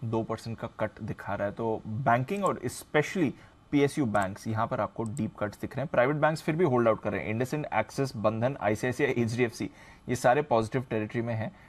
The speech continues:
but, uh, सामने पीएसयू banks में आपको एक कट आते हुए दिख रहा है। तो कमजोर कड़ी बाजार की इस समय पीएसयू banks definitely दिख रहे हैं। अ, कुछ और, अ, स्टॉक्स जहां पर move आई है, एलआईसी housing में एक weakness दिख रही है, दो परसेंट का कट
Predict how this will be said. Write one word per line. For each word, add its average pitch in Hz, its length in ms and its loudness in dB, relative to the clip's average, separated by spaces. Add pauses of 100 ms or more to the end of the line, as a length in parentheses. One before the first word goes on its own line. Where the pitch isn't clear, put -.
(280)
but, 101 320 2
uh, 95 80 0
सामने 107 380 -4
पीएसयू 113 400 -6
banks 92 360 -8
में 104 180 -8
आपको - 280 -10
एक 104 80 -10 (140)
कट 101 100 -6 (180)
आते 98 240 -10
हुए - 80 -10
दिख - 140 -14
रहा 101 100 -12
है। 98 60 -10
तो - 160 -12 (320)
कमजोर 156 320 4
कड़ी 165 320 4
बाजार 113 360 4
की - 220 -10
इस 127 180 -10
समय 110 220 -10 (140)
पीएसयू - 300 -8
banks - 420 -12 (240)
definitely 117 580 -10
दिख - 200 -12
रहे 107 100 -4
हैं। 110 120 -2 (480)
अ, 117 140 6
कुछ 143 220 2
और, 175 160 8
अ, 151 120 6
स्टॉक्स - 340 0
जहां 139 140 0
पर 151 80 0
move 139 280 0
आई 131 100 4
है, 185 200 -4
एलआईसी 165 400 0
housing 160 380 -4
में 311 100 -8
एक 175 160 -10
weakness 113 420 -4
दिख - 180 -10
रही 202 80 -4
है, 139 120 -4
दो 135 160 0
परसेंट 202 360 -6
का 190 100 -4
कट 131 220 -2